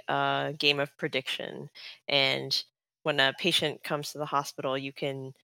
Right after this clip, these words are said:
generally predict what their hospital course might be, how long they would need, what s-, services, uh, but we're not perfect at it,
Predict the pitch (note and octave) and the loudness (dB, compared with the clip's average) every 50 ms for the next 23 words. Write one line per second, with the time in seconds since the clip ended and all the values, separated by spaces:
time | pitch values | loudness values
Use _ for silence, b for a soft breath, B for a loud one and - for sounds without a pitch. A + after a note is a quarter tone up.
0 | _ _ _ _ _ _ _ - - C4 C4+ B3+ A#3+ A3+ G#3 F#3+ F3 E3+ E3 D#3+ | _ _ _ _ _ _ _ 6 8 10 10 10 10 10 10 10 10 10 10 8
1 | D#3 D#3+ E3 - _ _ _ _ _ _ _ - - - E3+ D3 D3 C#3+ D3 - | 6 4 0 -6 _ _ _ _ _ _ _ -8 -4 -2 2 6 6 6 6 6
2 | - - D3 B2 - C3+ C3+ - C3 B2+ - - - - B2+ B2+ - - D3+ C3 | 2 0 0 2 2 2 2 4 2 2 0 -2 -6 -8 -8 -8 -6 -4 -4 -4
3 | C3 - - - C3+ B2 - - - B2+ B2 B2 B2 B2 C3 C#3+ - - - C3+ | -4 -4 -6 -4 -4 -6 -6 -6 -4 -4 -2 -2 -4 -6 -8 -10 -6 -2 0 0
4 | B2+ B2+ B2+ B2+ C3 B2+ B2+ C3 B2+ B2 B2+ B2+ C3+ B2+ B2 B2 B2 B2 D3 D3+ | 2 2 0 0 0 0 0 0 0 0 -2 -6 -6 -6 -6 -6 -6 -6 -8 -12
5 | - - C3+ - - - - _ _ - - - C#3+ A#2+ A#2+ C3 - - B2+ B2 | -10 -10 -10 -10 -10 -14 -20 _ _ -10 -6 -4 -2 -2 -2 -4 -6 -4 -4 -4
6 | A#2+ A#2+ C3+ - - - B B B B B B B B B B _ - - - | -4 -6 -8 -10 -12 -12 B B B B B B B B B B _ -6 -4 -4
7 | - - D3 D3+ C#3+ - - _ _ _ _ _ _ _ _ _ _ _ _ _ | -4 -2 2 2 2 2 2 _ _ _ _ _ _ _ _ _ _ _ _ _
8 | _ - E3+ E3+ E3+ E3+ D#3+ - - - - - - - D#3 - - C#3+ - - | _ -2 2 6 8 10 10 10 8 2 -8 0 2 2 4 4 2 0 2 4
9 | C3 B2+ B2 C3+ C#3 D3+ | 4 4 4 2 0 -2